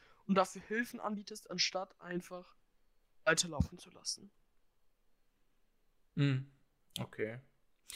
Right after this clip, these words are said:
Speaker 2: Also, vielleicht ist, hm, ich hab, ich hätte da jetzt einen Ansatz, ähm, also natürlich, ich glaube, die Zahl von Leuten, die an Corona sterben, ist nicht wirklich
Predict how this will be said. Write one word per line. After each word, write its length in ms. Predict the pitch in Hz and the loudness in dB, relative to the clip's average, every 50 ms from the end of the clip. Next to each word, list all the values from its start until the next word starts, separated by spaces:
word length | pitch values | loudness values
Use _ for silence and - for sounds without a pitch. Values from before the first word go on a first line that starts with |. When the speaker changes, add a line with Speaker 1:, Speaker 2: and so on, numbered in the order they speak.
| - - - - - - - _ | -16 -16 -20 -20 -20 -20 2 _
Speaker 2:
Also, 640 | 123 131 135 135 139 143 139 135 139 135 139 117 - - - - _ _ _ _ _ | 10 10 12 10 8 6 4 4 2 2 0 0 -2 -2 -12 -20 _ _ _ _ _
vielleicht 560 | - - - 127 123 127 139 147 143 143 - | -6 0 4 8 10 10 8 8 4 0 -10
ist, 280 | - 113 - - - _ | -10 -10 -10 -14 -14 _
hm, 720 | - 117 113 113 110 110 110 110 107 107 107 110 110 - - | -10 -10 -8 -8 -10 -10 -10 -10 -10 -10 -10 -10 -12 -12 -10
ich 140 | - 113 - | -8 0 2
hab, 200 | 143 139 135 - | 2 2 2 -8
ich 140 | - 113 - | -10 -2 -2
hätte 180 | 147 139 143 123 | 0 2 4 6
da 140 | 120 113 | 6 6
jetzt 160 | 113 110 - - | 6 4 0 -8
einen 100 | 104 - | -8 -4
Ansatz, 720 | - 107 110 113 107 110 110 107 107 - - - - - - | -2 -2 -2 -2 -4 -4 -4 -4 -4 -6 -8 -10 -10 -8 2
ähm, 580 | - 110 110 110 107 107 104 104 104 107 107 110 - _ _ _ _ _ _ - - - - - - - | 4 4 4 4 2 -2 -6 -8 -8 -10 -10 -14 -16 _ _ _ _ _ _ -20 -20 -20 -20 -18 -4 12
also 240 | - 123 131 127 139 | 12 12 12 12 10
natürlich, 580 | 147 143 139 - 180 175 185 180 180 - - - - _ _ _ _ _ _ _ _ _ - - | 6 4 4 4 4 6 6 2 -4 -6 -14 -20 -20 _ _ _ _ _ _ _ _ _ -6 2
ich 120 | - 135 | 2 10
glaube, 200 | - 165 160 170 | 12 12 12 12
die 140 | 160 143 135 | 12 4 -2
Zahl 500 | - - 139 131 131 131 131 127 98 - - | -4 -2 0 2 2 2 0 0 -2 -4 -6
von 240 | - - 127 120 117 | -8 -6 -4 -2 0
Leuten, 280 | 120 120 117 - 120 | 0 0 0 -2 -6
die 160 | 120 120 - - | -6 -6 -6 -4
an 160 | 120 120 - | -4 -6 -6
Corona 440 | - 120 113 110 117 123 123 120 113 | -6 -4 -2 -2 0 0 -2 -2 -4
sterben, 460 | - - - 113 113 113 117 117 - | -6 0 2 2 2 2 0 -4 -6
ist 380 | - 117 - - - - - | -6 -4 -4 -4 -4 -4 -6
nicht 400 | - 117 120 123 143 156 160 - | -4 0 4 6 6 6 6 6
wirklich 460 | 127 123 - 110 107 98 - - - | 4 2 2 2 -6 -6 -6 -14 -18